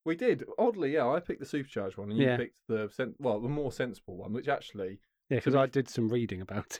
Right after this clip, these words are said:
Speaker 2: it. <laughs>
Speaker 1: Yeah, to be fair, um, you probably picked the one to pick. But, eh, oh, okay.
Speaker 2: What was your, 'cause you, that was, was that your first one or that was your second one?
Speaker 1: That was my
Speaker 2: 'Cause you wrote
Speaker 1: first.
Speaker 2: one down last week.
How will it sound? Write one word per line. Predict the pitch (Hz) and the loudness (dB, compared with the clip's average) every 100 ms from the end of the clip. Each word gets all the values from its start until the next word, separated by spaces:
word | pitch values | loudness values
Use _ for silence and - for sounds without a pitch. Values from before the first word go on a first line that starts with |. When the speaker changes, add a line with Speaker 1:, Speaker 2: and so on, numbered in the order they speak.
| - | -2
Speaker 2:
it. | 139 _ _ | -2 _ _
<laughs> | _ _ 139 | _ _ 0
Speaker 1:
Yeah, | 131 120 | 4 4
to | 110 143 | 0 -6
be | 139 | -6
fair, | 170 117 90 107 - _ _ _ _ - | 0 0 -2 -8 -12 _ _ _ _ -6
um, | 104 101 98 98 _ _ _ - | -4 -4 -8 -12 _ _ _ -8
you | 113 | -6
probably | - 117 95 - | 0 0 -2 -8
picked | - - | -12 -8
the | |
one | 101 98 98 92 _ _ _ 110 | -6 -6 -8 -12 _ _ _ -8
to | |
pick. | - - _ _ - - - _ - | -8 -10 _ _ -20 -20 -20 _ -2
But, | 120 | 2
eh, | 170 147 | 0 2
oh, | 143 | 2
okay. | 156 104 90 - - | 2 2 -6 -10 -4
Speaker 2:
What | - 175 | 0 4
was | 180 | 6
your, | 160 143 | 4 2
'cause | - 135 | 0 -2
you, | 151 147 - | -2 -2 0
that | 151 | 0
was, | 151 113 _ | 0 -8 _
was | 131 131 | 0 2
that | 127 | 4
your | 135 | 4
first | 123 147 131 - | 4 4 4 2
one | 95 | -4
or | 92 - _ _ | -4 -8 _ _
that | 104 101 | -2 -2
was | 101 | -4
your | 101 | -4
second | 101 - 98 | -6 -4 -8
one? | 98 _ | -8 _
Speaker 1:
That | 127 | -2
was | 117 | 0
my | 120 | 0
Speaker 2:
'Cause | 127 156 | 2 4
you | 156 | 6
wrote | 160 | 6
Speaker 1:
first. | 147 | 4
Speaker 2:
one | 139 131 | 0 0
down | 123 117 | 2 2
last | 117 110 - | 2 0 -2
week. | 95 90 - | -6 -6 -16